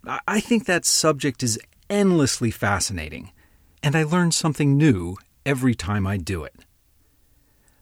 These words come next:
But that's my approach, and not everyone thinks this way. Not everyone approaches startups as an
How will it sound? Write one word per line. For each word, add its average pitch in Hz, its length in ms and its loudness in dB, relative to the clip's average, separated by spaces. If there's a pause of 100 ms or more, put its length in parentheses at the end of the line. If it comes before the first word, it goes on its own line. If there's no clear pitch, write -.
But 240 160 0 (580)
that's 214 280 -2
my 185 180 -2
approach, - 540 -10 (880)
and 131 100 4
not 156 160 2
everyone 151 300 -2
thinks 202 240 -4
this - 200 -6
way. 87 260 -12 (1200)
Not 214 260 2
everyone 170 360 2
approaches 120 560 -2
startups 104 640 -2
as 92 140 -6
an 87 120 -8